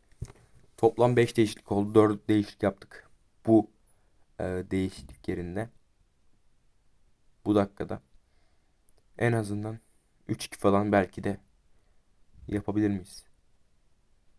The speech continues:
Tomiyasu. Pepe vurdu. Savunma ve korner. Ya United maçını en azından kazansaydık çok güzel olacaktı bizim için.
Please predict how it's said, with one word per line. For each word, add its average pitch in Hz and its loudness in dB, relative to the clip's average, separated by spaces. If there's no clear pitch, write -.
Tomiyasu. 101 -6
Pepe 107 -2
vurdu. 104 -2
Savunma 101 -2
ve 107 -4
korner. 95 -6
Ya 98 0
United 123 6
maçını 135 0
en 131 4
azından 117 2
kazansaydık 113 4
çok - -2
güzel 110 6
olacaktı 101 4
bizim 90 -2
için. - -16